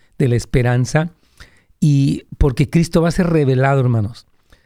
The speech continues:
Y yo, yo decía, y bueno, lo he dicho muchas veces, que hay más de ciento cincuenta capítulos en la Biblia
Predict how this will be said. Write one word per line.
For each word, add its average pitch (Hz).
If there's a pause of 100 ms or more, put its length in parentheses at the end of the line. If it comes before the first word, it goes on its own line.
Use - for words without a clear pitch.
(320)
Y 139
yo, 143
yo 147
decía, 151
y -
bueno, 113
lo 117
he 120
dicho 143
muchas 123
veces, 123
que 131
hay 131 (460)
más 131
de 131
ciento 160
cincuenta 131
capítulos 127
en 117
la 113
Biblia 120